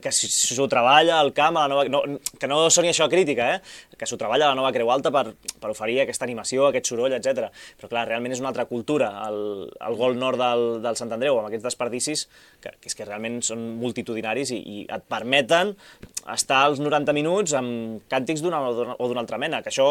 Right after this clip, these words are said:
mai pots dir, és millor o és pitjor. Hi haurà qui li agradi més que estiguin animant durant tot el partit, hi haurà, hi haurà qui li agradi que siguin més animosos en,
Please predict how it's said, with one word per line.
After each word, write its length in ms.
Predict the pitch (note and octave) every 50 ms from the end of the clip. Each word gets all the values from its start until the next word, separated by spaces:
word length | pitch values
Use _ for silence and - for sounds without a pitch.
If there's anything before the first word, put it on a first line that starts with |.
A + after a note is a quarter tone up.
| D3 D3
mai 920 | D3 D3 D3 D3+ D#3+ E3+ F3 E3+ E3 D3+ D3+ C#3+ C#3 C3+ C3+ C3+ C3 B2+ A#2 A#2 _ C3+ C#3 -
pots 160 | - C#3 A#2
dir, 140 | B2 C3+ B2+
és 140 | C3+ C#3 C#3
millor 300 | D3 D3 D#3+ G3 A#3+ B3
o 20 | G#3
és 80 | -
pitjor. 460 | - F#3+ F3 C3+ C#3+ C#3 B2 A2 G2+ - _ - - - - - - - - -
Hi 60 | A#2+
haurà 140 | A#2+ B2+ B2+
qui 80 | B2+ D3
li 80 | D#3 D#3+
agradi 240 | D#3 D#3 D#3 D#3
més 220 | D3+ D#3 D3+ C3 C#3 C#3+ C#3
que 180 | - D3 C#3+ C#3+ C#3+ C#3
estiguin 640 | - - D3 C#3+ D3 D3 D3 C#3+ C#3+ C#3+ C#3+ C#3 C3+
animant 320 | C#3+ C#3+ C#3+ C#3+ C#3+ C#3
durant 220 | C#3 C3+ C#3 C3+ A#2+
tot 100 | B2+ C3
el 80 | C3+
partit, 320 | A#2 C3+ B2+ A2+ E3 F#3 E3
hi 80 | D#3
haurà, 160 | C3+ C3+ C#3 C#3+ C3+ - -
hi 140 | C3 B2 C3
haurà 240 | B2 B2+ B2+ C3+ C3+
qui 160 | - C#3+ D#3+
li 120 | D#3 D3+ C#3
agradi 260 | C#3 C#3+ D3 D#3+ F3+ E3+ -
que 100 | D3 C3+ B2+ B2+ B2 A#2+ A#2+
siguin 280 | A#2+ - C#3 C#3+ C#3+
més 380 | C#3+ D3 C#3+ C#3+ D3 C#3 - - - _ _ _ _ _ _ _ _
animosos 460 | - C3 C#3 D3+ D3 D#3+ E3 - G3 F3
en, 120 | F3+ D#3+